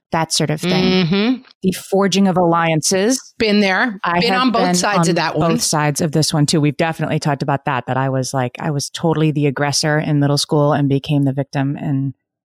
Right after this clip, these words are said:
Speaker 1: high school.
Speaker 2: I was a little bit of both. I feel like I was, yeah, I guess I was gonna say I was a little bit more the victim than the aggressor, but I was both, for sure.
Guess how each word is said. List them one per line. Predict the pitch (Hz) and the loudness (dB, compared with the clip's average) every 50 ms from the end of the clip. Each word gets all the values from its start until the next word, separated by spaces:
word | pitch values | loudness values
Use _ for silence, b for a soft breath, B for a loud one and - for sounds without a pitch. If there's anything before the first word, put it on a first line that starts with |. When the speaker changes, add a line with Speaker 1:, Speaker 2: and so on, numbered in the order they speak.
| _ - | _ -10
Speaker 1:
high | - 170 151 143 | -4 -2 -2 0
school. | 131 - - - 156 147 147 175 - _ _ - - | 0 -2 -4 -4 -4 -4 -4 -6 -8 _ _ -6 -2
Speaker 2:
I | 190 | 0
was | 190 - | 0 2
a | 214 202 | 4 4
little | 190 208 202 202 202 | 4 4 4 4 2
bit | 185 202 185 | 2 2 2
of | 185 160 - | 0 0 0
both. | - 160 143 143 143 - - 185 | -2 -2 0 -2 -2 -2 -2 0
I | 185 196 | 0 0
feel | - - 247 240 226 | 0 0 0 2 2
like | 220 202 190 - | 2 2 0 0
I | 202 185 | 0 2
was, | 185 185 165 - - - - - - - - - - - | 2 2 2 0 -2 -2 -2 -2 -2 -2 -2 -2 -2 0
yeah, | 208 226 240 240 220 175 180 | 0 0 2 2 0 0 0
I | 208 208 | -2 -2
guess | 185 226 220 - | -2 -2 -2 0
I | - - | 0 0
was | 208 214 - | 0 2 2
gonna | 254 269 269 | 2 0 2
say | - 302 285 | 2 2 2
I | |
was | 240 214 214 | 2 2 2
a | 208 | 2
little | 196 196 190 | 4 4 2
bit | 190 180 180 | 2 2 2
more | 185 180 | 2 4
the | 170 160 | 4 2
victim | 151 170 175 - - 214 208 208 220 208 | 2 0 -2 -2 -2 0 2 2 4 4
than | 180 170 170 170 | 4 4 4 4
the | 165 160 156 156 160 | 4 4 4 2 2
aggressor, | - 165 151 175 165 160 160 - - 220 220 220 220 | 0 0 0 0 0 2 0 0 0 2 2 2 2
but | 202 220 214 214 | 2 2 2 2
I | 208 226 | 2 0
was | 233 233 - | 0 0 0
both, | - 311 262 170 151 - | 0 0 0 0 -2 -4
for | - - - | -6 -2 -2
sure. | 175 - - - 214 147 - - | 0 0 0 0 0 0 -2 -4